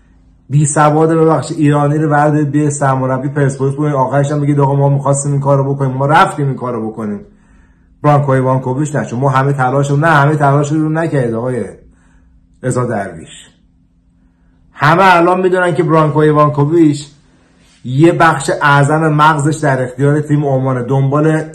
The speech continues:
دنبال این است که هر مربی دوست داره تیمش نتیجه بگیره و چون نتیجه، تیمش که نتیجه بگیره، هم ارزش مالیش میره بالا، هم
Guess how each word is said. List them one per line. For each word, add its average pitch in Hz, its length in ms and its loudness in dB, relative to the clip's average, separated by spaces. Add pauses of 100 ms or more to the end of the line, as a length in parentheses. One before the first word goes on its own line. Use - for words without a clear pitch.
(160)
دنبال 143 360 4
این 160 140 0
است 151 220 -2
که 147 100 0
هر 165 220 2
مربی 143 560 2
دوست 151 260 -4
داره 151 140 -4
تیمش 147 280 -8
نتیجه 139 400 -6
بگیره 139 320 0
و 143 240 2 (420)
چون 156 200 0
نتیجه، 139 340 2
تیمش 170 320 -2
که 127 80 -6
نتیجه 127 480 -4
بگیره، 127 640 -4 (760)
هم 147 340 0
ارزش 135 480 0
مالیش 143 500 0
میره 139 200 0
بالا، 123 440 -2
هم 131 340 -2